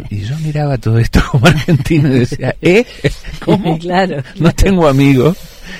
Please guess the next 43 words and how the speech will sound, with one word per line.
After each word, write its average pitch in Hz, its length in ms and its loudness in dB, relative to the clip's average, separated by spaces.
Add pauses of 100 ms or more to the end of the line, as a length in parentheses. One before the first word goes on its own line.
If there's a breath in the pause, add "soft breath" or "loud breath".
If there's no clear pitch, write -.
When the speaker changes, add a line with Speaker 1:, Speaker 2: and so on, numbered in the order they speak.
Speaker 1:
Y 98 120 -6
yo 135 160 -2
en 147 240 -4
las 104 140 -4
reuniones 117 360 -4
que 131 100 -4
<laughs> - 0 -
participaba 131 580 0
en 196 100 0
mi 151 140 4
vida 185 180 4
nos 139 160 -2
damos 214 260 0
con 131 200 -4
todo 139 480 2 (400 loud breath)
y 104 100 -2
al 104 80 0
final 143 240 -2
se 139 140 -2
llega 127 160 2
a - 20 2
un 101 80 0
acuerdo, 90 540 0 (340)
¿no? 117 260 -8 (500 loud breath)
Y - 80 -10
lo 95 100 -2
otro 131 160 -2
que 123 40 -2
me 101 120 -4
parecía 90 280 -4
fantástico 101 800 -8
es, - 400 -8
eh, 82 260 -10
reuniones 92 440 -10
de 82 40 -6
apoderado, 90 920 -4 (320)
cualquiera, 87 560 -2
¿no? 120 160 -12 (800 soft breath)
Que 104 100 -8
siempre 190 640 -2
en, 101 340 -4
eh, 95 120 -4 (200)
me, 98 220 -2